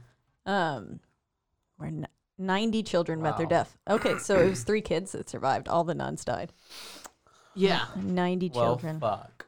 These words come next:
Speaker 3: Well, they're
Speaker 1: Yeah.
Speaker 3: holding ten kids a person.
Speaker 1: Ninety orphans and ten
Speaker 2: That doesn't
Speaker 1: sisters
Speaker 2: seem
Speaker 1: of
Speaker 2: like a
Speaker 1: charity
Speaker 2: good
Speaker 1: died.
Speaker 2: payoff to me.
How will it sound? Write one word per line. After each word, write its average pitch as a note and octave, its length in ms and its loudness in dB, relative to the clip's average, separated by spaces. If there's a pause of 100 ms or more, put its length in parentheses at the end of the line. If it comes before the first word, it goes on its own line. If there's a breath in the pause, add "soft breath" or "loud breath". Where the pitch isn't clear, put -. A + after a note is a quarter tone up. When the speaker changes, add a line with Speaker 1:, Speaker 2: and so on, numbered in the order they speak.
Speaker 3:
Well, E3 160 -8
they're E3+ 120 0
Speaker 1:
Yeah. F3 80 2
Speaker 3:
holding E3+ 340 2 (120)
ten G#3 260 -2
kids G3+ 300 0
a F3 80 2
person. C3+ 680 -2 (1400)
Speaker 1:
Ninety B3 300 4
orphans F3+ 420 -2
and D#3+ 140 -6
ten G3 180 -4
Speaker 2:
That D#3+ 140 4
doesn't F#3 220 2
Speaker 1:
sisters - 40 -2
Speaker 2:
seem D3+ 140 2
Speaker 1:
of C3 60 -2
Speaker 2:
like B2+ 80 0
a - 20 0
Speaker 1:
charity B2 140 -2
Speaker 2:
good A#2+ 180 2
Speaker 1:
died. - 60 -6
Speaker 2:
payoff G2+ 520 -2
to - 120 -10
me. G2+ 380 -10